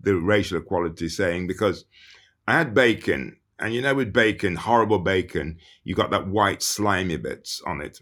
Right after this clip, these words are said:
And my bacon was dry cured, didn't have any of it. And as part of our strap line, it was the black farmer, no white bits. And somebody thought it was referring to white people about actually that I was being racist by calling it no white bits.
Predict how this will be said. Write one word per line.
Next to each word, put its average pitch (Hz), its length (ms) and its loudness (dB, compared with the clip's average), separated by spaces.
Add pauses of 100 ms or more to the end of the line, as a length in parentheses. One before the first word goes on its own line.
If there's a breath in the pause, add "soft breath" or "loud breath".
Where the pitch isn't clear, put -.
And 87 280 -4
my 110 200 2
bacon 90 420 0
was 85 160 -4 (260)
dry 107 280 2
cured, 87 480 -2
didn't 87 180 -4
have 92 180 -2
any 85 200 -2
of 71 100 -6
it. 82 160 -4 (340 loud breath)
And 110 200 -2
as 110 100 -2
part 127 320 -2
of 113 100 2
our 104 160 4
strap - 380 -2
line, 87 280 -2
it - 120 -6
was 95 180 2
the 95 100 -4
black 104 300 0
farmer, 85 600 -2
no 107 240 0
white 117 400 2
bits. - 420 -6 (460 soft breath)
And 98 100 -2
somebody 113 400 2
thought 107 520 2
it 85 120 -6
was 104 400 2
referring 104 440 2
to 104 100 -2
white 123 380 2
people 82 380 -6 (380 loud breath)
about 95 440 4
actually 95 480 2
that 98 120 4
I 95 60 6
was 95 80 2
being 92 240 0
racist 101 480 2
by 87 180 2
calling 92 420 -2
it 92 120 -4
no 101 220 2
white 98 320 0
bits. - 340 -6